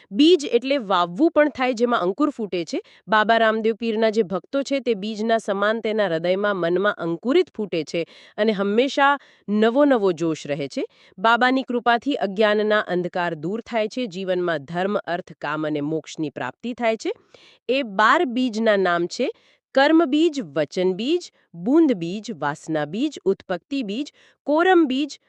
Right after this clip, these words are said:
બ્રહ્મ બીજ, નાદ બીજ, પ્રેમ બીજ, અલીલ બીજ, રજ બીજ અને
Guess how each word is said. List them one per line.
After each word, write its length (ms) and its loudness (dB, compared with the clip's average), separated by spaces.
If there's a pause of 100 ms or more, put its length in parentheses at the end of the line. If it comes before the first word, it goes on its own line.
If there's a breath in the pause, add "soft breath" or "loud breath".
(140)
બ્રહ્મ 420 4
બીજ, 400 -6 (100)
નાદ 400 -4
બીજ, 420 -6 (260)
પ્રેમ 340 2
બીજ, 420 -8 (240)
અલીલ 400 2
બીજ, 380 -2 (160)
રજ 360 0
બીજ 420 -4
અને 260 0